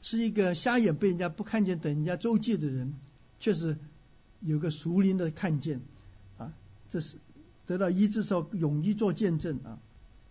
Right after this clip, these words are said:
好，这边我们可以想到当年的探子了啊。我们这个民数记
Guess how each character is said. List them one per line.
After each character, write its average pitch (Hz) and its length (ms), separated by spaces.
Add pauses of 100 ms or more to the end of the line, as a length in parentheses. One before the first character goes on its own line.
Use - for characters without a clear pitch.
(440)
好， 214 260
这 240 140
边 262 140
我 196 40
们 185 140
可 202 120
以 190 60
想 147 260
到 156 220
当 190 220
年 160 140
的 156 40
探 170 280
子 151 100
了 - 200 (720)
啊。 123 160
我 175 60
们 180 200
这 160 80
个 180 180
民 175 220
数 226 140
记 196 280